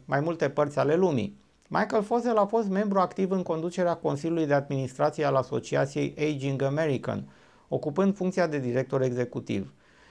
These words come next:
El a fost fondatorul și fost redactor șef al revistei de medicină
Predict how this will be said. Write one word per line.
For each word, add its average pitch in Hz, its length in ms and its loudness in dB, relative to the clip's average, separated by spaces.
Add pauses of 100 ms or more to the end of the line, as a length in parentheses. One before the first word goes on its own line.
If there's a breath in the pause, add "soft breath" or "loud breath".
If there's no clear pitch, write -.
El 190 160 2
a 196 100 4
fost 196 260 0
fondatorul 151 760 0
și 147 340 -6
fost 170 280 0
redactor 147 460 2
șef 165 260 -4
al 135 260 2
revistei 147 540 -2
de 135 180 -2
medicină 131 640 -6